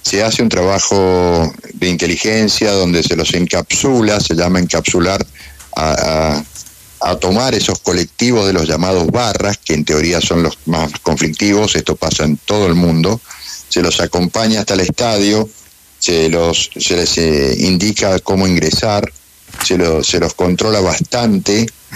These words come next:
como pasa en Chile también, por supuesto. Bueno, pasan estas cosas, me enteré de este hecho, eh, lo vi a Arturo Vidal haciendo declaraciones, bueno, la verdad que una pena, pero lamentablemente no es algo nuevo, hay que tomar más medidas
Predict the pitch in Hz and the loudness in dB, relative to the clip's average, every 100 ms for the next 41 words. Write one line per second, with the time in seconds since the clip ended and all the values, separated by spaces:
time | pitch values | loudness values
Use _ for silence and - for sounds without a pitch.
0 | 147 - - 98 131 156 - 156 104 92 | -8 -6 -4 -2 0 -2 -2 -2 0 0
1 | 131 123 87 101 127 87 - - 90 131 | 0 0 2 2 2 0 -2 -2 0 0
2 | 90 71 76 92 - 98 - 104 104 101 | 0 0 0 0 0 -2 0 0 0 -2
3 | 113 113 117 98 87 80 85 90 90 - | 0 0 0 0 0 0 0 2 0 0
4 | 92 98 95 107 110 110 - - - - | 0 0 0 0 0 -2 -14 -20 -20 -20
5 | - - - 82 80 82 90 87 98 92 | -20 -8 -2 0 2 2 0 0 0 2
6 | 90 92 90 92 92 87 78 82 - 127 | 2 2 0 0 2 0 0 -2 0 2
7 | 113 92 85 92 82 78 - 76 82 92 | 2 2 0 0 0 0 0 0 0 0
8 | 92 82 76 90 95 - 110 101 107 113 | 2 0 2 0 0 -2 -2 0 2 -2
9 | - - - - 85 85 85 85 104 98 | -4 -20 -20 -6 -2 0 0 0 0 2
10 | 101 101 92 95 90 87 85 98 82 71 | 2 0 0 0 0 2 2 2 2 2
11 | 71 71 80 76 85 78 87 90 92 113 | 0 -2 -4 -2 -2 0 0 2 0 2
12 | 110 95 98 101 98 101 - | 2 2 2 2 2 0 -4